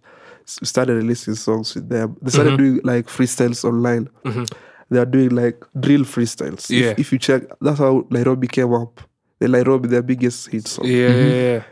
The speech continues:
Speaker 1: They did a freestyle. And then Big Yasa now was doing his thing, Kibera.
Speaker 2: Okay.
Speaker 1: And then they met. They started doing other freestyles.
Speaker 3: Yeah.
Speaker 2: Yeah.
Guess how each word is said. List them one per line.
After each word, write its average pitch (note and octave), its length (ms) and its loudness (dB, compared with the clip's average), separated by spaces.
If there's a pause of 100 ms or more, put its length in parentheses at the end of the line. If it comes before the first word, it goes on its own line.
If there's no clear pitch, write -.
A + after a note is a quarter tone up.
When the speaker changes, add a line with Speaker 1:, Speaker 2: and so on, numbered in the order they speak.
(120)
Speaker 1:
They B2+ 100 0
did B2 180 2
a A2+ 60 0
freestyle. - 680 -6 (880)
And A#2 200 -2
then A#2+ 260 2 (180)
Big A#2+ 180 -2
Yasa B2+ 380 2
now B2 200 4
was A#2 180 0
doing B2 220 0
his A2+ 160 -4
thing, A#2 340 0
Kibera. A#2+ 640 -2 (260)
Speaker 2:
Okay. A2 200 -2
Speaker 1:
And C#3+ 100 4
then C#3 80 2
they B2+ 120 2
met. B2 420 -2
They C3 80 -2
started B2+ 280 0
doing B2+ 220 0
other B2+ 200 -2
freestyles. A#2+ 540 -6
Speaker 3:
Yeah. A2+ 120 2
Speaker 2:
Yeah. A#2+ 260 0